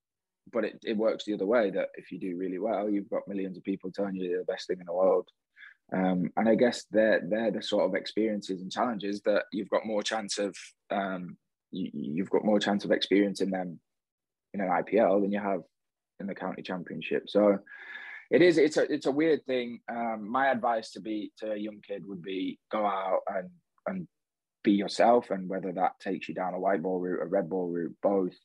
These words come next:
whatever it does, go out and be yourself. I've never shied away from being myself. It's probably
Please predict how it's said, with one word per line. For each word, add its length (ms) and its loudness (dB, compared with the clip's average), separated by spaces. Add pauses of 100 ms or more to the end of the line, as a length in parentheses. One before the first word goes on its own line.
(160)
whatever 380 2
it 80 0
does, 340 -4 (220)
go 80 0
out 100 2
and 80 -2
be 100 -2
yourself. 480 0
I've 380 2 (380)
never 400 -4 (560)
shied 320 6
away 220 6
from 160 -6
being 180 0
myself. 420 2
It's 260 -10
probably 440 -2